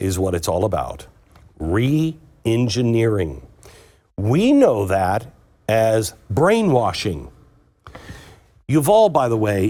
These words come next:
is an agenda contributor for, wait for it, the World Economic Forum. Turns out that the World Economic Forum has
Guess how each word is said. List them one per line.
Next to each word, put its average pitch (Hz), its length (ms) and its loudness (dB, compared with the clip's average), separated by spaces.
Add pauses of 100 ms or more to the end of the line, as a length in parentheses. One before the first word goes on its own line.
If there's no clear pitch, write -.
is 117 180 2
an 123 120 2
agenda 170 580 0
contributor 127 880 -2
for, 98 480 -2 (260)
wait 110 260 0
for 98 280 -2
it, - 180 -4 (720)
the 135 60 -2
World 110 340 2
Economic 131 520 0
Forum. 90 520 -4 (600)
Turns 247 360 -2
out 107 320 0
that 113 140 -2
the 110 80 0
World 190 260 2
Economic 160 480 0
Forum 110 600 -4
has 151 640 -2